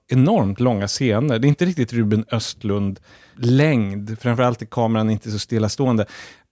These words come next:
Men det, det är som, nästan som små enakter. Och i det här fallet så är det alltså en tidig scen. Lydia Tarr har, som alla andra dirigenter i världsklass, någon, någon form av undervisningsverksamhet. Hon är gästprofessor eller någonting på Juilliard.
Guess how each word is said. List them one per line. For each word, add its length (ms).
Men 460
det, 160
det 180
är 60
som, 180
nästan 240
som 260
små 200
enakter. 540
Och 60
i 20
det 60
här 140
fallet 320
så 120
är 100
det 100
alltså 200
en 60
tidig 340
scen. 380
Lydia 340
Tarr 480
har, 360
som 240
alla 220
andra 520
dirigenter 880
i 80
världsklass, 560
någon, 260
någon 140
form 220
av 200
undervisningsverksamhet. 1300
Hon 120
är 40
gästprofessor 760
eller 160
någonting 440
på 100
Juilliard. 640